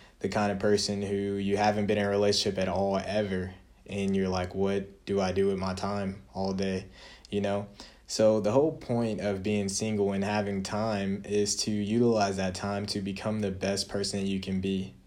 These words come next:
to become the best version of yourself. And along the way, you may meet someone who supports you and who complements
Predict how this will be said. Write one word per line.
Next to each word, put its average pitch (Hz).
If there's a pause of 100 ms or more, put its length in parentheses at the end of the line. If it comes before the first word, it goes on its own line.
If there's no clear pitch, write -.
to 104
become 107
the 101
best 95
version 101
of 95
yourself. 95 (420)
And 101
along 117
the 107
way, 110
you 107
may 107
meet 113
someone 98
who 98
supports 104
you 95
and 95
who 104
complements 98